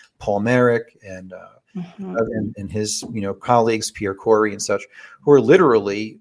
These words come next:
Speaker 1: you know, banned by their
Speaker 2: Mm-hmm.
Speaker 1: own profession or hospital from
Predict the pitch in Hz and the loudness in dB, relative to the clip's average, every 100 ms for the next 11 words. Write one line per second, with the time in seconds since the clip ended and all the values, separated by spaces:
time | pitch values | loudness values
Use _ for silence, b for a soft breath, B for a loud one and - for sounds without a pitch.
0 | _ 120 104 101 _ _ 107 95 123 143 | _ -12 -10 -12 _ _ -12 -2 0 0
1 | 92 120 - _ _ _ _ 98 113 127 | -2 -10 -20 _ _ _ _ -2 2 4
2 | 120 113 113 117 - _ 131 127 - 107 | 4 2 0 -4 -8 _ -2 -2 -2 -4
3 | 101 170 175 - 92 98 - - - 107 | -2 -2 -2 -4 -6 -6 -12 -18 -8 -6
4 | 104 107 | -4 -8